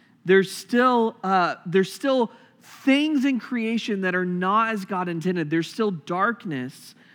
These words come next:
where the kingdom of God hasn't reached. But Jesus is bringing all things under his rule.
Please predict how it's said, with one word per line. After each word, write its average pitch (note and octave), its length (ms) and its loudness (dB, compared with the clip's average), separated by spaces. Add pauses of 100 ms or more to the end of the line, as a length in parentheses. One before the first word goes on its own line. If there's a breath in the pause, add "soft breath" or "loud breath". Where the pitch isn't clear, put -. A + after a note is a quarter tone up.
(120)
where E3 160 -2
the D#3 100 0
kingdom G#3 440 -4
of F#3+ 140 -4
God A2 460 -4 (360 soft breath)
hasn't A2+ 520 -10 (180)
reached. - 600 -6 (520 soft breath)
But E3 180 -8
Jesus G3 840 -4
is C3+ 160 -8
bringing D3 580 -4
all C#3 380 -4
things A2+ 640 -8
under A2 460 -8 (260 soft breath)
his A2+ 220 -14
rule. - 280 -20